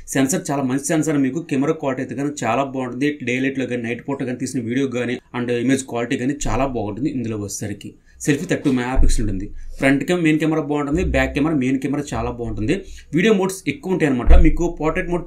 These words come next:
చాలా బాగుంటాయి, ఫ్లేర్ మోడ్ ఉంటుంది. అవి మీకు మోడ్స్ అయితే కనుక హైలైట్‌గా ఉంటాయి.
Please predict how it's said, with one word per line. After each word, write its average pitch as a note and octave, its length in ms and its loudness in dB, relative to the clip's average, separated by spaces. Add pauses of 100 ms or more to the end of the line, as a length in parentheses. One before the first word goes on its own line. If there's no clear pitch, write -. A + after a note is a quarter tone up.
చాలా C3+ 180 -2 (100)
బాగుంటాయి, C3+ 340 -2
ఫ్లేర్ D3+ 240 4
మోడ్ D3+ 160 0
ఉంటుంది. C3 300 0 (320)
అవి F3 180 0
మీకు G3 140 -2 (360)
మోడ్స్ G3+ 260 4
అయితే A3 200 2
కనుక F#3+ 180 -2 (160)
హైలైట్‌గా D3+ 380 2
ఉంటాయి. C3+ 200 -2